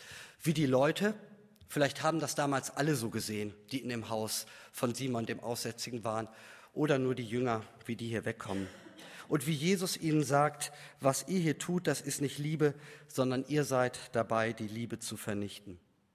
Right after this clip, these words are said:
Ihr seid dabei, Scherbenhaufen anzurichten.“ Und da zählen nicht die Meinungen, da zählt auch nicht das gesetzliche Festhalten an den Werken, da zählen nicht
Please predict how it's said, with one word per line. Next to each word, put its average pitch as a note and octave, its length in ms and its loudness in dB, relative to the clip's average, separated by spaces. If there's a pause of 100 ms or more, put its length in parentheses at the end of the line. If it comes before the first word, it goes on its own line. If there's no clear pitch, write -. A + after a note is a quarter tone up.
(360)
Ihr C#3+ 160 0
seid B2+ 280 -2
dabei, A2 340 0 (220)
Scherbenhaufen C#3 840 2
anzurichten.“ A2+ 720 -4 (520)
Und D3 180 4
da C#3 120 6
zählen D3+ 540 4 (180)
nicht F3+ 340 4
die C#3+ 80 2
Meinungen, D3 680 2 (420)
da C3+ 120 4
zählt E3+ 400 4
auch B2+ 160 -2
nicht D#3+ 240 2
das - 180 2
gesetzliche D3+ 680 2
Festhalten D3 680 -2
an B2 140 -4
den A#2+ 220 -2
Werken, C#3 440 0 (1200)
da A#2+ 140 -2
zählen B2 420 2
nicht - 360 -4